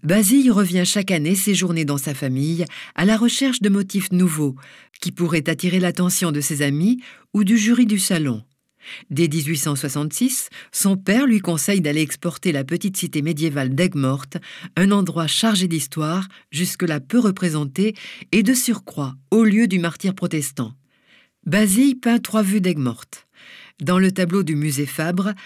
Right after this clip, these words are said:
la grande ligne horizontale formée par les remparts divise la composition en deux, accordant une large place au ciel et à l'eau. La mise à distance des remparts, vue du côté du sud, décalée sur la droite, accentue l'impression de flottaison,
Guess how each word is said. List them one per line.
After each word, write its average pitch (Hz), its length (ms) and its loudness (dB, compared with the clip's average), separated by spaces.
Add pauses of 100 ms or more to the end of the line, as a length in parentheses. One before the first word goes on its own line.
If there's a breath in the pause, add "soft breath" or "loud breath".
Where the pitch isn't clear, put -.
(140 loud breath)
la 170 160 0
grande 190 280 2
ligne 175 380 2
horizontale 160 640 0
formée 165 340 -2
par 151 180 -4
les 156 120 -2
remparts 165 520 -4 (300 loud breath)
divise 214 440 2
la 208 120 0
composition 190 720 -2
en 143 180 -4
deux, 170 320 -2 (340 loud breath)
accordant 220 480 0
une 185 220 0
large 202 300 0
place 190 480 -2
au 185 100 0
ciel 156 420 -2 (100)
et 180 120 4
à 151 60 2
l'eau. 127 240 -2 (560)
La 156 120 2
mise 156 240 0
à 151 60 2
distance 147 480 -4
des 147 140 -2
remparts, 180 560 -2
vue 139 220 -4
du 135 120 -4
côté 135 300 -4
du 131 120 -6
sud, 214 400 -2 (260 loud breath)
décalée 143 580 -2
sur 135 180 -6
la 131 120 -4
droite, 160 480 -4 (340 loud breath)
accentue 190 420 -2
l'impression 202 560 0
de 175 120 0
flottaison, 156 680 0